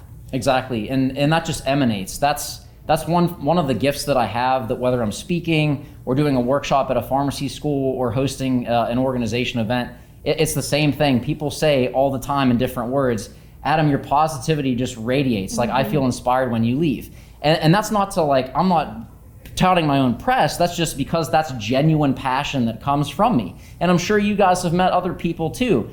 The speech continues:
Speaker 1: that are just super passionate. I mean, I never knew there was someone this passionate about bird stuff,
Speaker 2: <laughs>
Speaker 1: but here I am.
Speaker 2: There
Speaker 1: I'm
Speaker 2: you
Speaker 1: so sold. I'm still here
Speaker 2: <laughs>
Speaker 1: twenty years later. <laughs> But guys, that's the thing. And whether it's birdseed or pharmacy, or maybe you're into nutrition or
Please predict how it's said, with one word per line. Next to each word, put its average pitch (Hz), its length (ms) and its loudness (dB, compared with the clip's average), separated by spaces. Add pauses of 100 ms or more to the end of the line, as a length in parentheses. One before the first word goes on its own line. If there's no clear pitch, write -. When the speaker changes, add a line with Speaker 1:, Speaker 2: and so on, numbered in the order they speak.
(220)
Speaker 1:
that 160 100 4
are 170 100 4
just 151 180 -2
super 190 240 0
passionate. 185 440 -2
I - 20 0
mean, 135 280 0 (300)
I 143 100 2
never 208 240 2
knew 165 160 4
there 156 80 2
was 139 120 -4
someone 147 280 2
this 143 160 0
passionate 135 440 0
about 123 300 2
bird 127 260 -2
stuff, 156 460 0 (340)
Speaker 2:
<laughs> - 400 -4
Speaker 1:
but 180 160 2
here 208 220 6
I 190 160 4
am. 220 280 4
Speaker 2:
There - 80 2
Speaker 1:
I'm 233 100 2
Speaker 2:
you - 80 2
Speaker 1:
so 226 160 4
sold. 220 360 2
I'm 196 120 4
still 214 260 2
here 214 220 4
Speaker 2:
<laughs> 190 120 0
Speaker 1:
twenty 208 200 4
years 214 240 2
later. 254 580 4
<laughs> 294 720 2 (260)
But 240 220 0
guys, 269 300 4
that's 269 260 0
the 240 120 -2
thing. 240 360 2
And 185 180 -2
whether 226 220 2
it's 156 140 -2
birdseed 214 420 -2
or 180 100 2
pharmacy, 196 600 0
or 170 60 4
maybe 175 260 2
you're 180 100 0
into 170 160 2
nutrition 185 640 2
or 147 340 0